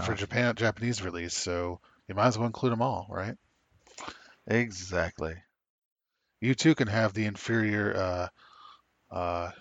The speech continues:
Speaker 1: Castlevania two disc system version of Simon's Quest soundtrack.
Speaker 2: <laughs>
Speaker 1: I think it's an inferior soundtrack, honestly. It's like the
Speaker 2: Yeah,
Speaker 1: only
Speaker 2: it is.
Speaker 1: time where I would say that. Like, I usually feel like,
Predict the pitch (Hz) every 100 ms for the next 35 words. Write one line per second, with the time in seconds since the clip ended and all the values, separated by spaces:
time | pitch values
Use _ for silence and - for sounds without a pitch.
0 | _ _ - 113 107 110 107 98 - 110
1 | 98 107 101 - 107 - 90 87 87 87
2 | 90 - _ - 92 - 104 90 - 98
3 | 87 - - _ - _ - - 110 -
4 | 165 - 170 - 151 - - 139 - 143
5 | 156 151 127 127 120 123 113 95 98 90
6 | 92 90 90 87 - 90 87 - - -
7 | - - 104 98 139 147 - 127 123 123
8 | 120 - - - _ 107 107 104 107 104
9 | - 101 92 98 101 - 98 92 90 98
10 | 98 101 92 113 101 95 -